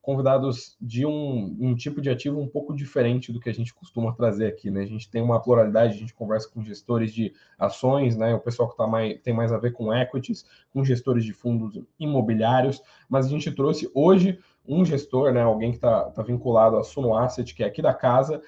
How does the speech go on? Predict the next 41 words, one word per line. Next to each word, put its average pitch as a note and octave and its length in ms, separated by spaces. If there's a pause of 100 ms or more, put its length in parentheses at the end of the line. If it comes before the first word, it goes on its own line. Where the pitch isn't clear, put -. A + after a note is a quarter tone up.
(140)
e B2+ 80
que B2+ 120
pode C#3 200
falar A#2+ 260
sobre C3+ 460
um C#3+ 120
ativo C3+ 360
diferente, C3 600
que - 80
é C#3+ 60
os C#3 160
neo C3 280
onze, C3 380 (260)
que - 80
tem C3 120
a B2 60
ver B2+ 180
com C#3+ 180
energia C#3 320
limpa, B2 380
aí, A#2 200 (220)
um A#2+ 80
tema B2 260
que - 80
talvez B2 520
a A2 80
gente B2 340 (160)
converse A#2+ 360
bastante, B2+ 360
talvez B2 260
você B2 80
tenha A#2+ 280 (280)
lido A#2 340
sobre G#2+ 260
esse A2 120
tema, C3 260
visto B2 280
no A#2 80
noticiário, A#2+ 600
visto B2 320
em A#2+ 160